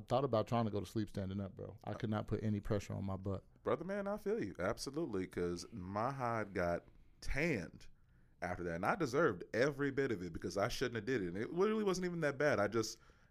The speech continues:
Speaker 2: got on punishment, and I was like, "I don't wanna live here no more." And for whatever reason, I was like, "nine one one," and that was probably about the last thing I remember that day.
Speaker 1: And let me tell you, though,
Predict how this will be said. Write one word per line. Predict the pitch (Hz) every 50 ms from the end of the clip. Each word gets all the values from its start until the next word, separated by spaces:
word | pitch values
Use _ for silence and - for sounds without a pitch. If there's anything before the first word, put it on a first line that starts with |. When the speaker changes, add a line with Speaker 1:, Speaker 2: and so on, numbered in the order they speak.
| - -
Speaker 2:
got | 117 117 127 127
on | 123 120 113 98
punishment, | 123 127 131 127 120 - - 110 95 87 90
and | 90 95
I | 101
was | 107 101 104
like, | 101 92 95
"I |
don't | 123 185 214 170 147
wanna | 143 143 135 135 139
live | 151 165 170 156 139
here | 139 135 131
no | 123 123 120 117
more." | 117 117 113 107 101 92 87 85 85 - - - - - - - _ - - -
And | 98 95 92 90 90 87 87 87 82 - - - _ - - - _ _ - -
for | - 95
whatever | 90 92 95 98 95 98 95
reason, | 101 104 104 98 98 92 92
I | 92 92
was | 92 87
like, | 92 90 92 87
"nine | 90 92 95 98 95 95
one | 98 98 98 98 98
one," | 95 92 90 87 82 82 -
and | 76 82 82 82 82 82 80 85 90 - - - - _ _ _ - - _ _ - _ - - _ _
that | 87 87
was | 85 -
probably | - - 98 95 95
about | 90 92 -
the | - 85
last | 90 90 90 -
thing | - 95 87
I | 92 87
remember | 87 92 87 82 80
that | 76 82 82 78
day. | 82 82 80 80 82 - - - - - - - - - _ - - -
Speaker 1:
And | - 113 110 110
let | 117 120
me | 120 113
tell | - 131 131 131
you, | 123 117
though, | 110 104 98 92